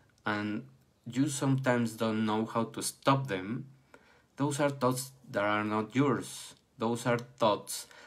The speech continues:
that are either from the past and some probably trauma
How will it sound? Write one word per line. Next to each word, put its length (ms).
that 80
are 260
either 380
from 420
the 80
past 680
and 360
some 460
probably 460
trauma 580